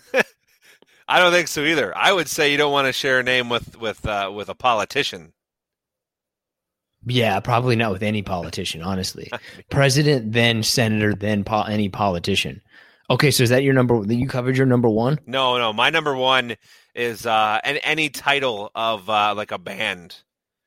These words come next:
Speaker 1: or, or something like, or, or, or, like, a, a group of people. Like, you don't wanna be named
Speaker 2: Who
Speaker 1: Guns N' Roses. You don't wanna be named Def Leppard. You know, you don't wanna be named, uh,
Speaker 2: What, who's actually named this?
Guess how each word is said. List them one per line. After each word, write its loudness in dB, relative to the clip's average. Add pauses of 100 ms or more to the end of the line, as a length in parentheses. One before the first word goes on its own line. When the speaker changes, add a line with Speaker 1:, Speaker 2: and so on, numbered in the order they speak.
(260)
Speaker 1:
or, -8
or -10
something -8
like, -6
or, -6
or, -8
or, -8
like, -8
a, -8
a -10
group -12
of -12
people. -12
Like, -8 (360)
you -10
don't 2
wanna 2
be 2
named 2
Speaker 2:
Who -6
Speaker 1:
Guns 0
N' -4
Roses. -6
You -14
don't -2
wanna -2
be -4
named -4 (120)
Def -2
Leppard. -4 (1120)
You -12
know, -4
you -6
don't -2
wanna -2
be -6
named, -2 (220)
uh, -2 (680)
Speaker 2:
What, 0
who's 2
actually 0
named 0
this? -10